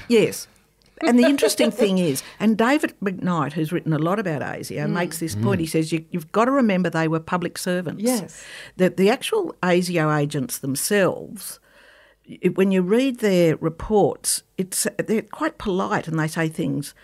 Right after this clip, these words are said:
Speaker 1: "Perhaps this can now be filed and sent to A Division," or
Speaker 2: Mm.
Speaker 1: whatever. Whereas the reports from the, their informants were, were quite different because they were, you know, the amateurs who'd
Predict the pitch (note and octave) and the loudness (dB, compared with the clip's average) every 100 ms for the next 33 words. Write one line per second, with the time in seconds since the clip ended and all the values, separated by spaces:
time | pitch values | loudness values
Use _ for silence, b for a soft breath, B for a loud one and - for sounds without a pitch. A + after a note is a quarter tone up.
0 | b - F3+ A3 - - E3 D3+ - D#3 | b -4 0 0 0 -2 -2 -2 -2 0
1 | D3+ D3 D3+ D3 D3 C#3+ C3 C#3 C#3 - | 0 0 -2 0 0 0 0 -2 -2 -2
2 | D3 - - C#3+ C3 A#2+ - - C#3+ C#3+ | -4 -4 0 0 0 -6 -12 -6 0 0
3 | B2+ B2 G#2+ B2+ - - G3+ F#3 D#3 D#3 | 0 -4 -6 -8 -6 -2 0 0 -4 -6
4 | - - B B B B B F3 F3 E3+ | -10 -12 B B B B B 4 6 6
5 | E3 F3 E3+ E3 - B3 C#4 - - - | 4 2 2 2 2 2 2 -2 -8 0
6 | F#3 F3 E3+ D#3+ D3+ D3 C#3 - _ D3 | 0 2 0 2 2 0 -2 -6 _ 2
7 | D#3+ C#3 C3+ - G3+ G#3+ - - - - | 4 6 4 6 8 8 6 0 -6 -6
8 | - _ D3+ C#3+ D3 C#3+ C#3+ E3 B2+ - | -8 _ 2 4 4 2 4 0 0 0
9 | F3 - - - - C#3+ - C#3+ - D3+ | 0 2 -4 -4 -8 -6 0 0 4 4
10 | C#3+ B2+ A#2 A#3 - C#3 - G#2+ C3 C3+ | 6 4 0 -6 -4 -4 -4 -6 -2 0
11 | A#2+ B2 B2 A#2 C3 A#2 G2+ | 0 0 -2 -2 0 0 -4